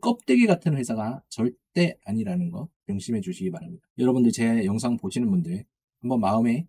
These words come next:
깊이 손을 얹고 생각을 해보세요. 과연 여러분들이 방송을 갖다가 정보를 갖다가 습득을 하는 전문가들이 믿을 수 있는 사람들인지 아니면 여러분들에게 가스라이팅을 하는 사람인지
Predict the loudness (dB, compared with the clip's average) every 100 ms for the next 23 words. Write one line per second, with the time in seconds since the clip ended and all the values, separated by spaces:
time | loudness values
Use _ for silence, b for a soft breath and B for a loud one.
0 | _ -18 -18 _ -4 -2 -2 _ -10 -2
1 | 0 0 -4 -6 -8 -8 -8 -4 -4 -4
2 | -6 -8 -10 _ _ _ _ 2 4 6
3 | 4 2 2 2 2 0 _ _ -4 -2
4 | 0 0 0 -2 -4 -8 -8 _ _ -4
5 | 2 4 6 4 2 -2 -6 -6 -12 _
6 | -2 -2 0 0 2 0 0 0 0 -2
7 | -2 -6 -6 4 8 8 8 2 2 0
8 | 0 0 -4 -10 -14 _ _ -4 0 0
9 | 0 0 0 -2 -6 -10 _ -10 -6 -4
10 | -6 -6 -6 -6 -6 -10 -14 -16 -20 _
11 | -14